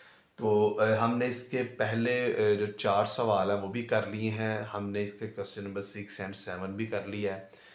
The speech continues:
क्योंकि पेपर पॉइंट of view से यही क्वेश्चन जो थे ये इंपॉर्टेंट क्वेश्चन थे।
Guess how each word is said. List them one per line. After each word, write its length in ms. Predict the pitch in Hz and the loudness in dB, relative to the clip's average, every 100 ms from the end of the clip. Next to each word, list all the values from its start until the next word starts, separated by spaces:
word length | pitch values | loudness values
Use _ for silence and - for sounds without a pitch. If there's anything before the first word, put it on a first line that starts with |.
| - - | -20 -8
क्योंकि 220 | 107 117 | -2 -2
पेपर 460 | - 95 - 110 | -2 -8 0 0
पॉइंट 280 | 107 104 104 | 2 0 2
of 80 | 104 | 0
view 160 | 104 101 | 0 -4
से 340 | - 104 104 | -2 -2 -2
यही 440 | 104 92 98 107 110 | -8 -8 -8 -6 -6
क्वेश्चन 500 | 110 92 - 98 95 | -6 -8 -8 -10 -8
जो 120 | 92 - | -10 -8
थे 60 | 98 | -8
ये 200 | 95 98 | -6 -6
इंपॉर्टेंट 680 | - 95 - 85 90 87 | -8 -10 -10 -10 -10 -10
क्वेश्चन 280 | 87 82 - | -12 -12 -12
थे। 480 | 82 - 87 85 _ | -14 -12 -12 -14 _